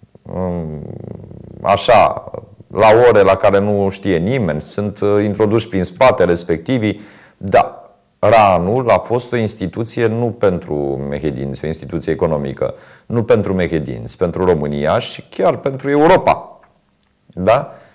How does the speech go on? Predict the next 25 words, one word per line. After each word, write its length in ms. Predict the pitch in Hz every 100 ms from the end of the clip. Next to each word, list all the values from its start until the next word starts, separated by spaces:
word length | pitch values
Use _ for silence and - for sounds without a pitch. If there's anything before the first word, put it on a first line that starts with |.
| _ _
A 140 | - 117
fost 240 | 156 151
falimentată, 720 | 147 135 139 135 95 - 60 -
a 100 | 87
fost 220 | 127 117
băgată 340 | 110 110 120
în 80 | 110
faliment 400 | 107 92 78 107
de 80 | 117
contracte 480 | - 98 117 113 113
păguboase, 720 | 113 98 98 98 - - - _ _ - - _ -
de 240 | 90 104
multe 840 | 104 101 110 135 151 156 135 147 135
sute 520 | - - 147 147 139
de 80 | 131
milioane 640 | 127 110 110 113 127 131
care 240 | 127 120 113
s-au 240 | 120 110
furat, 760 | - 110 110 110 - - - - _ _ _ _ _ _ _ _ _ _ _
care 180 | 80 76
s-au 220 | - 71
furat, 500 | - 67 78 80 -
an 320 | - 107 117
de-a 160 | 110 95
rândul, 680 | 82 76 71 76 92 117